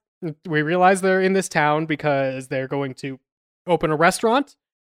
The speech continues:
And, uh, as, uh, Patches has pointed out, them being popular in the cities that they come from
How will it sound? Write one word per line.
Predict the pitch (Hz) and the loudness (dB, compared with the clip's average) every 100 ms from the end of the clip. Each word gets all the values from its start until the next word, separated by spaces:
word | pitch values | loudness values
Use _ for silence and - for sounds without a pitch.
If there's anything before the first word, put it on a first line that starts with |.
| - | 0
And, | 190 214 180 190 | 4 6 4 0
uh, | 190 | -2
as, | 160 147 151 151 156 147 - | 0 0 0 0 0 0 -4
uh, | 170 147 | -4 -4
Patches | 147 147 156 | -2 -4 -4
has | 143 | -4
pointed | 160 147 | -2 0
out, | 139 139 151 | 0 -2 -2
them | 160 165 | -2 0
being | 185 185 | 0 0
popular | 180 208 220 175 156 151 160 _ _ | 0 2 2 0 0 0 -4 _ _
in | 156 | -6
the | 147 | -6
cities | - 202 208 190 | 0 0 0 -2
that | 208 | -4
they | 196 | -4
come | - 190 185 | 0 -2 0
from | 143 127 131 | -6 -8 -10